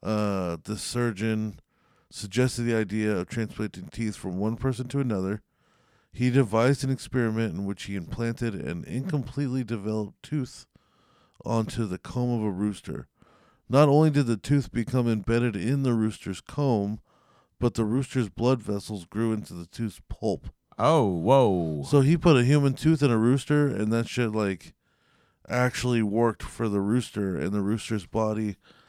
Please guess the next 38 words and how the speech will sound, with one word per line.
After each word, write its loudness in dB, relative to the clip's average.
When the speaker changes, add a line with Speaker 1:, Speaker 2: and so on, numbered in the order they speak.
Speaker 1:
accepted 2
it 0
and -6
started -2
healing -2
or -2
using -4
it -4
as -6
a -8
tooth? -8
Speaker 2:
Yeah, 4
like, 2
basically 6
the 4
nerves, 4
yeah, -2
like, -6
uh, -2
gr-, -8
and -2
blood 2
vessels 0
grew 4
into 0
the -2
tooth, -2
and -6
yeah, -4
it -8
became -8
part -6
of -6
its -10
body. -6
Speaker 1:
This 4
is -12
crazy. -8